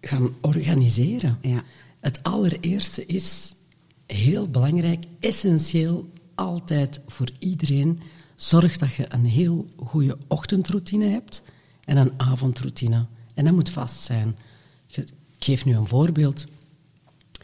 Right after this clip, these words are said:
Speaker 1: Eh, je staat op. Eh, je, je bedenkt bijvoorbeeld eerst in je bed nog, eh, van, van, eh, drie dingen waarvoor dat je heel dankbaar bent.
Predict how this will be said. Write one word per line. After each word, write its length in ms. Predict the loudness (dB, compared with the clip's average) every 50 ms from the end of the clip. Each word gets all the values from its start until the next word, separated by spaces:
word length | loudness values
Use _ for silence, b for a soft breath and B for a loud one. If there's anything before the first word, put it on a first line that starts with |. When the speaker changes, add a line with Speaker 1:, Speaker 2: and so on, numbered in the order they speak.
| B B B B B B
Speaker 1:
Eh, 240 | -6 -4 -2 -2 -4 -4 -8
je 140 | -4 -2 -2
staat 300 | -2 0 -2 -2 -4 -4
op. 380 | -6 -8 -10 -14 -14 -14 -14 -16 B B B B B B B B B
Eh, 220 | -6 -6 -6 -4 -6
je, 220 | -6 -4 -4 -4 -4 -4 2
je 160 | 4 4 6
bedenkt 400 | 6 6 6 6 6 6 4 2
bijvoorbeeld 640 | -2 -4 -2 0 0 0 0 0 0 0 -2 -4 -6
eerst 440 | -4 -2 -2 -2 -2 -4 -4 -6 -4
in 140 | 0 2 4
je 80 | 4 4
bed 260 | 4 2 2 6 6
nog, 360 | 6 6 6 4 -2 -12 B B B B B B B B B B _
eh, 680 | -2 0 0 2 0 0 -2 -2 -2 -2 -4 -4 -6 -8 -10 -12 -12 -14 -16 -16 -20 -20 _ -20 -20 _ _ _ -18
van, 420 | -6 -2 0 2 2 2 0 -2 -6 -6
van, 240 | -6 -6 -6 -6 -6
eh, 80 | -6 -6 -8 -8 -6
drie 360 | -6 -2 2 4 4 4 4
dingen 260 | 4 4 4 4 6 4
waarvoor 320 | 4 2 2 0 -2 0
dat 180 | 0 -2 -2 0
je 60 | 0
heel 200 | 2 2 2 2
dankbaar 460 | 2 2 2 2 2 2 2 2 2 2
bent. 360 | 0 0 0 -2 -4 -8 -12